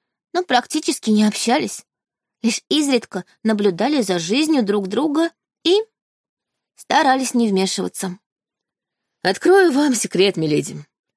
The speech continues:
вздохнул Эджил, смежив веки. "Каждый мужчина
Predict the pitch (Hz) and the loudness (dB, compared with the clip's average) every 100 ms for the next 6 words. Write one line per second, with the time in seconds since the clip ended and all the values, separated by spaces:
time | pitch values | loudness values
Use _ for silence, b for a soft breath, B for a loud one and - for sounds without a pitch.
0 | _ - 170 156 170 170 165 - 202 190 | _ -10 -4 -2 -2 0 0 0 0 0
1 | 180 175 - - 170 165 170 175 160 - | -2 -4 -8 -4 -2 -2 -2 -2 -2 -2
2 | 165 _ _ _ _ _ _ _ _ _ | -14 _ _ _ _ _ _ _ _ _
3 | _ _ _ - 214 311 262 220 180 - | _ _ _ -2 0 2 2 2 2 -2
4 | 160 214 269 | -2 -2 -4